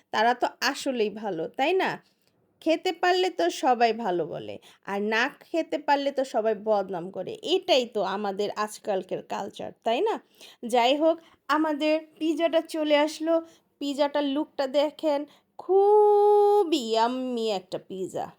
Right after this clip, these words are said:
পিৎজাটার লুক যে এরকম ছিল, আহ, খেতে যা কি দারুণ হয়েছিল,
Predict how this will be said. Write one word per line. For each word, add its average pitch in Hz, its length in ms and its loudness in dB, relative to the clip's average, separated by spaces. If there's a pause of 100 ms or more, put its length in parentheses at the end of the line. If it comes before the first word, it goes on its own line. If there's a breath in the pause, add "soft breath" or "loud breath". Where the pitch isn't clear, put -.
(680 soft breath)
পিৎজাটার 247 480 -4
লুক 247 320 -2
যে 294 120 -6
এরকম 320 380 0
ছিল, 285 400 -2 (100)
আহ, 262 260 0 (180)
খেতে 247 500 -4
যা 240 200 0
কি - 400 -14
দারুণ 220 560 0
হয়েছিল, 226 600 -4